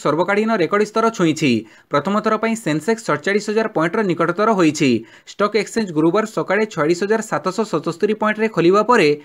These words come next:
ରେକର୍ଡ ଛୟାଳିଶ ହଜାର ଆଠଶହ ପଚିଶ ଦଶମିକ ସାତ ଚାରି ସ୍ତରରେ ପହଞ୍ଚିଛି। ଅନୁରୂପ ଭାବରେ ନ୍ୟାସନାଲ ଷ୍ଟକ୍ ଏକ୍ସଚେଞ୍ଜ ନିଫ୍ଟିରେ ଏକତିରିଶ ପଏଣ୍ଟ ବୃଦ୍ଧି ପାଇ ତେର ହଜାର ସାତଶହ ତେର ଦଶମିକ ପାଞ୍ଚ ପାଞ୍ଚ ପଏଣ୍ଟରେ ବନ୍ଦ ହୋଇଛି.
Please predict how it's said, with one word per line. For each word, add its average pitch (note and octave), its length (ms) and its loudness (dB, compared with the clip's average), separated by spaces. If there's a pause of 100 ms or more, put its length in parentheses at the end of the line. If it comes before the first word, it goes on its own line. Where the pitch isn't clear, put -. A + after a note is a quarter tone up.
(300)
ରେକର୍ଡ D#3 340 0
ଛୟାଳିଶ E3+ 300 2
ହଜାର G#3 180 0 (120)
ଆଠଶହ F#3+ 280 -2 (100)
ପଚିଶ G3+ 340 0
ଦଶମିକ A3 360 -2
ସାତ D3 180 0
ଚାରି G#3 220 2
ସ୍ତରରେ A3 320 2 (100)
ପହଞ୍ଚିଛି। D#3+ 460 2 (340)
ଅନୁରୂପ F#3 440 2
ଭାବରେ G#3+ 320 0
ନ୍ୟାସନାଲ F3 440 -2
ଷ୍ଟକ୍ F#3+ 320 -2
ଏକ୍ସଚେଞ୍ଜ G#3+ 360 -2
ନିଫ୍ଟିରେ D#3+ 420 2 (320)
ଏକତିରିଶ G#3+ 420 0
ପଏଣ୍ଟ A3 200 -2
ବୃଦ୍ଧି D#3 280 2
ପାଇ G#3+ 180 2
ତେର E3 240 2
ହଜାର F3 220 2
ସାତଶହ F#3+ 420 -2
ତେର D#3+ 240 2
ଦଶମିକ G#3+ 380 -2
ପାଞ୍ଚ D#3 240 0
ପାଞ୍ଚ A3 200 0
ପଏଣ୍ଟରେ F#3+ 320 0
ବନ୍ଦ F#3+ 260 2
ହୋଇଛି. D#3 340 4